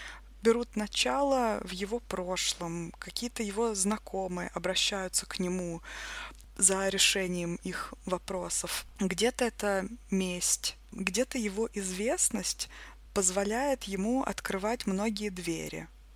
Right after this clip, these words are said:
Ну, может быть, не многие, а хотя бы некоторые, но все же. И здесь уже личность персонажа сплетается с его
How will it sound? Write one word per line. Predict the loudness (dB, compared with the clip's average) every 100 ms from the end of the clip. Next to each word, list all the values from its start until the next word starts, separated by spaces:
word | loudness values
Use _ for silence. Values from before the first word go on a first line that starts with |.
| -6
Ну, | 0
может | 0 0
быть, | -4 0
не | 2
многие, | 4 2 0 -2 -2
а |
хотя | -2 0 0
бы | 0
некоторые, | 0 -2 -4 -10 -8 -6 -2
но | -2
все | 0 -2 -2 -4
же. | -6 -8 -14 -12 -10 -8 -10 -4
И | 0
здесь | 2 2
уже | 2 2
личность | 2 2 2 2
персонажа | 4 4 2 2 0 0
сплетается | 0 2 2 2 -2 0 2
с | 4 4
его | 2 -4 0 0